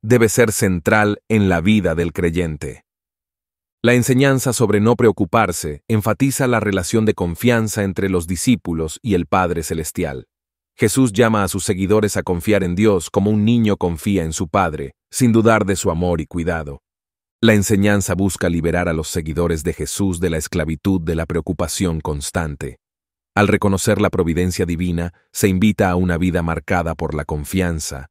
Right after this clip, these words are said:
la paz y la libertad de la ansiedad innecesaria. Jesús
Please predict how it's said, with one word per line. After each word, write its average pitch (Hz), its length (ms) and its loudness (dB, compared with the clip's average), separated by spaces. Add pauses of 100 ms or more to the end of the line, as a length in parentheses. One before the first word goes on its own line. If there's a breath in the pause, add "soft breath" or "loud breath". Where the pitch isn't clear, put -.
(160)
la 82 200 -4
paz 90 440 -2 (220)
y 110 80 2
la 101 100 4
libertad 90 500 0
de 92 140 -2
la 82 140 -2
ansiedad 78 540 -6
innecesaria. 73 880 -8 (520)
Jesús 101 540 2